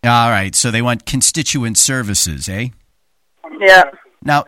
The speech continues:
Speaker 1: you, you have a, a pretty big ward geographically and otherwise. Have you noticed sort of variations in what people are thinking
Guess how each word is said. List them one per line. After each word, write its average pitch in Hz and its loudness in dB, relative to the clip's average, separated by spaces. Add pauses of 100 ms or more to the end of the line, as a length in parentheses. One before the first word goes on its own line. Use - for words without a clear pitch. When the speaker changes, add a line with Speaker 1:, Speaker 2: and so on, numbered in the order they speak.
Speaker 1:
you, 180 -4
you 185 -2
have 226 0
a, 160 -4
a 147 -2
pretty 185 -2
big 139 -2
ward 127 -2
geographically 123 -2
and 117 -4
otherwise. 113 0
Have 127 0
you 160 -2
noticed 180 -4
sort 147 -2
of 123 -4
variations 139 -2
in 123 -2
what 127 -4
people 131 -4
are 110 -4
thinking 139 -4